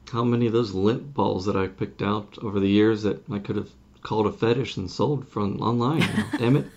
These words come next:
Speaker 2: Oh, that makes me really wonder if belly
Speaker 1: As na-,
Speaker 2: button
Speaker 1: as
Speaker 2: lint
Speaker 1: navel gold or something.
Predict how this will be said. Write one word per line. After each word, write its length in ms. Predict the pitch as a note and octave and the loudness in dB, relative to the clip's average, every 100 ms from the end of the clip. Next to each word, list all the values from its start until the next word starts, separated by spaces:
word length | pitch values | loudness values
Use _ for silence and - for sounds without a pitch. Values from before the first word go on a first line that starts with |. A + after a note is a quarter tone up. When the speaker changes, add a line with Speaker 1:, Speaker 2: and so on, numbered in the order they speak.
| - - - - - - - - - | -18 -18 -20 -20 -20 -20 -20 -16 -8
Speaker 2:
Oh, 220 | G2+ A#2 | -4 -2
that 140 | C3+ | 2
makes 240 | E3+ E3 E3 | 4 4 2
me 80 | C#3 | 2
really 320 | B2 B2+ C3 A#2 | 4 4 4 4
wonder 360 | A#2+ B2 G#2+ F#2 | 2 2 0 -2
if 300 | A#2+ G#2 - | -4 -4 4
belly 260 | A#2 G#2+ | 6 6
Speaker 1:
As 100 | - | 6
na-, 60 | A#2 | 6
Speaker 2:
button 260 | A2+ A#2+ | 6 8
Speaker 1:
as 140 | A#2 G#2 | 6 8
Speaker 2:
lint 60 | G#2 | 8
Speaker 1:
navel 240 | A#2+ B2 | 10 10
gold 360 | G#2+ G2+ F#2 F2+ | 8 6 6 2
or 80 | F2+ | 0
something. 420 | G2+ F2+ F#2 F#2+ | -2 -4 -6 -8